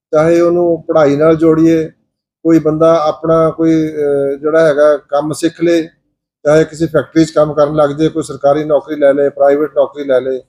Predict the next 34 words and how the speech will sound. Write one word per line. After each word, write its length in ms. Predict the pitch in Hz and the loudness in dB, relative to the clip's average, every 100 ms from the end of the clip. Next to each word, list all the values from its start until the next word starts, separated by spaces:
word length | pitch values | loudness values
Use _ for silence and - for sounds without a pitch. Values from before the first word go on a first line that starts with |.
| _ _ _ _ | _ _ _ _
ਜਾਂ 140 | 147 156 | 0 2
ਆਪਣਾ 340 | 139 - 143 | 0 0 -2
ਕੰਮ 240 | 131 131 | 0 -4
ਸ਼ੁਰੂ 200 | 127 135 | -4 -4
ਕਰ 180 | 123 113 | -2 -2
ਲੇ 180 | 123 139 | -2 -4
ਤੇ 100 | 143 | -2
ਉਹਨੂੰ, 200 | 143 147 | -2 -2
ਉਹਨਾਂ 300 | 156 156 156 | -4 -2 0
ਦੀ 120 | 156 | 0
ਹਰ 120 | 147 | 0
ਤਰ੍ਹਾਂ, 320 | - 165 147 160 | 0 -2 0 -2
ਹਰ 60 | |
ਸੰਭਵ 280 | 160 156 160 | -2 -4 -4
ਕੋਸ਼ਿਸ਼ 400 | 147 123 123 110 | -6 -10 -14 -10
ਕਰਨਾ। 320 | 110 107 117 117 _ _ _ _ - | -8 -8 -10 -14 _ _ _ _ -2
ਤੇ 100 | 170 | 0
ਦੂਜੇ 300 | 165 175 208 | 2 2 2
ਪਾਸੇ 260 | 214 202 | 0 0
ਜਿਹੜੇ 180 | 208 220 | 0 0
ਨਸ਼ਾ 280 | 196 170 185 | 0 0 0
ਵੇਚਣ 360 | 165 156 180 190 | 0 -4 -2 0
ਵਾਲੇ 300 | 185 185 185 | 2 2 2
ਆ, 100 | 180 | 2
ਉਹਨਾਂ 300 | 175 180 180 | 0 -2 -2
ਤੇ 140 | 185 | -4
ਪੁਲਿਸ 280 | - 165 165 | -4 -6 -4
ਸਖਤੀ 300 | 151 - 160 | -6 -6 -4
ਕਰ 180 | 156 147 | -2 0
ਰਹੀ 160 | 165 | 2
ਆ, 80 | 170 | 2
ਹੋਰ 160 | 151 143 | 0 -2
ਸਖਤੀ 320 | 139 - 156 | -8 -10 -10
ਕਰੇਗੀ। 420 | 147 151 156 | -6 -6 -8